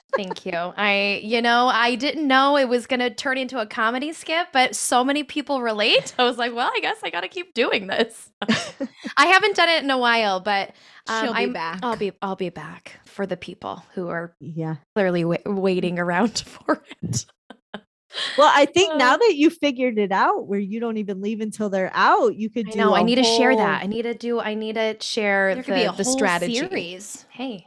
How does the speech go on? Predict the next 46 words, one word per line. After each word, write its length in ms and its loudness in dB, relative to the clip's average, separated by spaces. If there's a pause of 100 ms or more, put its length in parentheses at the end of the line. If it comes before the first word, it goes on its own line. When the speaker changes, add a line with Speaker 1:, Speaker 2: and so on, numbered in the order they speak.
Speaker 1:
you 160 -4
know? 100 -4
Speaker 3:
Yeah. 320 -2 (540)
Speaker 1:
Okay, 320 -10 (140)
I 120 -10
know. 320 -6
And 180 -4
I'm 120 0
Speaker 3:
Yeah. 220 4
Speaker 1:
like, 80 -2
"Huh, 160 -6 (380)
all 80 -8
right, 200 -2
Speaker 3:
You 80 4
Speaker 1:
I'll, 60 2
Speaker 3:
could 140 4
Speaker 1:
I'll 60 -12
Speaker 3:
really 280 6
Speaker 1:
take 80 -4
Speaker 3:
make 180 0
it 80 2
Speaker 1:
that 120 0
Speaker 3:
a 40 -2
Speaker 1:
away." 140 -2
Speaker 3:
drama, 640 -2
like, 320 -4
you 80 -8
know. 280 -8
Speaker 1:
<laughs> 100 -20
Yeah. 80 -8 (260)
Speaker 3:
I, 120 6
do 280 -2
you 60 6
have 80 2
a 60 4
boy 340 4
or 140 0
a 60 -6
girl? 220 -4
I 100 -2
can't 220 -14 (100)
Speaker 1:
I 60 2
Speaker 3:
remember. 100 0
Speaker 1:
have 220 -4
two 200 -2
boys. 460 -6